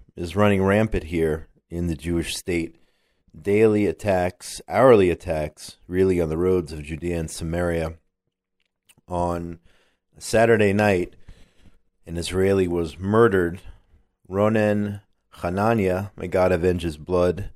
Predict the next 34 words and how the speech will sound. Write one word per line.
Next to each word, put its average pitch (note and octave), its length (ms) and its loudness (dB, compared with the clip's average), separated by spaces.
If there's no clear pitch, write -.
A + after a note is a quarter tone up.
Hashem - 260 -4
Yakom F2+ 380 -4
Damo, F2 520 -2
was D#2 200 -10
murdered F2 560 -2
in F2 140 -10
a E2 140 -6
terror G2+ 340 2
attack F#2 340 0
just - 280 -6
outside F2+ 400 -2
of D#2 160 -6
Kiryat F2 420 -2
Arba. F2 400 2
His D#2+ 160 -12
son F2 460 -4
was D#2 480 -8
also, F#2+ 600 0
uh, F2 80 -10
lightly F#2 360 0
wounded E2+ 380 -2
in D2+ 100 -10
the D2+ 160 -6
attack. G2 400 -4
He F2+ 100 -12
was E2 200 -6
laid F#2 220 0
to F2+ 100 -4
rest F2 380 -2
at E2 100 -12
the E2 120 -12
Har F2 520 -4
HaMenuchot E2+ 540 -8
Cemetery. E2 800 -4